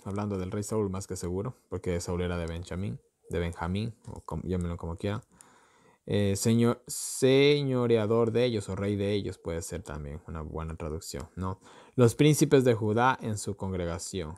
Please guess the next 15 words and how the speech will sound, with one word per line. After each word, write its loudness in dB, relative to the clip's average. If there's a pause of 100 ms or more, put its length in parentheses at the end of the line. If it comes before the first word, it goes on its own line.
Los -8
príncipes -4
de -2
Judá 2
estaban, -2
este, -4
en -2
la -2
frontera -4
de, -4
de -4
Sión -4
o -4
de -4
Jerusalén, -4